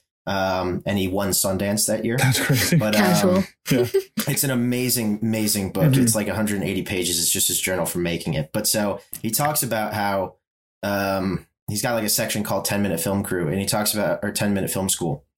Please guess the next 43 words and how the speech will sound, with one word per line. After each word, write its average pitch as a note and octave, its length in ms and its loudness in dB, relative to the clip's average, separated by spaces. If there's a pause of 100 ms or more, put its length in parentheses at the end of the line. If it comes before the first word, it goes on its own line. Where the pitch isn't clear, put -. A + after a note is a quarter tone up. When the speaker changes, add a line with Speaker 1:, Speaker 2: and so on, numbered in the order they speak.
(340)
Speaker 1:
And G#2 420 0
he G#2 120 -4
says G#2+ 280 0
that G#2 240 -2
with G#2 120 -4
the G#2 60 -6
lack A2+ 260 0
of A2 80 -2
money, A2 280 0
you G#2 220 0
stay G#2+ 260 0
creative. G2 480 -2
You C3+ 200 6
Speaker 2:
Mm-hmm. B2 80 4
Speaker 1:
can't A2 140 2
just G#2+ 160 0
throw G#2 120 2
money G2 260 0
at F2+ 100 -2
problems. F2+ 420 -2
You F#2+ 80 0
have F#2+ 120 0
to - 80 -2
figure G#2 220 0
out G2 120 0
ways F#2+ 220 0
to - 60 -4
do F#2+ 160 0
things G#2 260 2
that F2 80 0
are E2+ 120 0
different, G#2+ 360 -2
which - 180 -2
makes F2+ 220 0
your F2 80 -2
movie F#2 240 0
unique F2 360 2
Speaker 3:
Mm-hmm. F#3 320 4
Speaker 1:
and G2 140 -2
keeps - 240 0
it F2+ 120 -8
passionate. D#3 500 2
Speaker 3:
Mm-hmm. G3 180 6